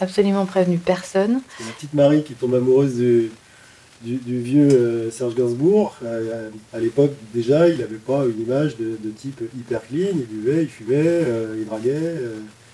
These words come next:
Speaker 1: Ah oui, oui, mais je, je, je sais que, euh, au collège, je,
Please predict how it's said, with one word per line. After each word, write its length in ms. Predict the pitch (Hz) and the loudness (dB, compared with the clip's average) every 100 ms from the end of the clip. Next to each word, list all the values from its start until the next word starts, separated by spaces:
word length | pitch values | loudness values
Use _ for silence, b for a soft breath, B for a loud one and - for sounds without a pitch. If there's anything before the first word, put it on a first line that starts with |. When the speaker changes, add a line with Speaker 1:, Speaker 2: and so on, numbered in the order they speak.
| - | -6
Speaker 1:
Ah 140 | 233 285 | 2 4
oui, 80 | 330 | 6
oui, 140 | 339 285 | 4 2
mais 120 | 247 | 2
je, 280 | 220 240 214 | 6 6 6
je, 240 | 214 233 | 4 2
je 120 | 214 | 2
sais 200 | 214 - | -2 -2
que, 120 | 240 | 2
euh, 400 | 220 196 185 180 170 147 - | 2 6 4 2 -4 -8 -10
au 120 | - 208 | -2 2
collège, 400 | 233 220 269 247 | 4 6 6 6
je, 640 | 208 190 185 180 175 | 4 4 4 4 0